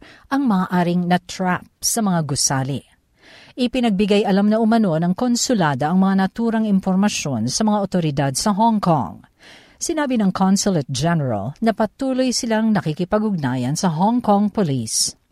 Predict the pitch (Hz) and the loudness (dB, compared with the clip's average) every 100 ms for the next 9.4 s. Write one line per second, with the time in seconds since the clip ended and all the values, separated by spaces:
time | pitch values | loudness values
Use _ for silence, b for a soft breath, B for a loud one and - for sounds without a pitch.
0 | _ b 220 196 190 190 180 160 160 202 | _ b 2 4 6 6 6 4 2 2
1 | 254 208 185 214 214 233 151 156 185 156 | 0 0 0 0 2 0 0 2 2 2
2 | 160 151 160 160 139 - 240 240 247 240 | 0 0 0 0 -2 -4 -2 0 0 0
3 | 180 143 135 143 135 208 214 226 185 131 | -2 -4 -4 -6 -2 0 2 2 2 0
4 | - 165 165 165 165 254 170 - 185 - | 0 0 2 2 0 -2 -2 -2 0 0
5 | 180 240 135 147 165 185 254 - 131 117 | 2 2 0 0 0 0 -4 -4 -2 0
6 | 208 - - 320 240 117 233 - _ _ | 0 -2 -2 0 0 0 -10 -20 _ _
7 | B B B B B 294 269 - 247 233 | B B B B B -4 -2 -2 0 0
8 | - 165 135 147 165 214 202 233 160 131 | -2 -2 -2 0 2 2 2 2 2 0
9 | 131 147 165 | 0 2 2